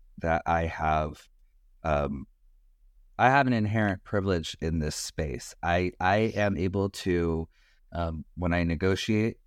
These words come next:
I'm able to say what I want and get it.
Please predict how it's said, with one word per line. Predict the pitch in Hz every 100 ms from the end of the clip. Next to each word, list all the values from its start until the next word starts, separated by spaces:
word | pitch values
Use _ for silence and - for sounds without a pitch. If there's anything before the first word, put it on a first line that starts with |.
| -
I'm | 87 90
able | 87 87 85
to | -
say | 82 - 85
what | 85
I | 87
want | 82 78 82 104 -
and | - 82 80 80 80 82 - _ _ _ _ -
get | 90 82
it. | - -